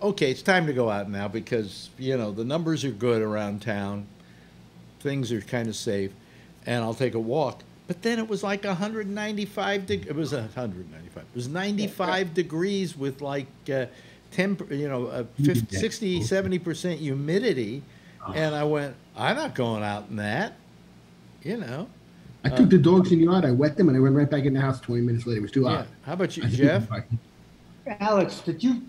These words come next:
Speaker 3: did you, uh, have a test when you went to the doctor?
Speaker 1: What? Uh, uh, uh, no,
Speaker 3: For your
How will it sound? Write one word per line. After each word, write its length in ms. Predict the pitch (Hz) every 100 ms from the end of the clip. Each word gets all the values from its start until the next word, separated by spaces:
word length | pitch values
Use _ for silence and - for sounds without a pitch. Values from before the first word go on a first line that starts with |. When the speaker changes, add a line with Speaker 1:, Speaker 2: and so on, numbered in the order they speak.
| -
Speaker 3:
did 160 | 185
you, 260 | 180 208 196 - - -
uh, 220 | 185 170 165
have 240 | 170 165
a 40 | 160
test 380 | - 208 233
when 140 | 220 185
you 80 | 180
went 140 | 180
to 60 | 190
the 200 | 190 185 - -
doctor? 400 | 180 190 202 269 - - - - - - - -
Speaker 1:
What? 260 | 165 156 113
Uh, 40 |
uh, 540 | 113 131 113 104 - 117
uh, 140 | 110 101 - - - - - - - - - 113 - 127
no, 220 | 147 139
Speaker 3:
For 60 | 101
your 180 | 175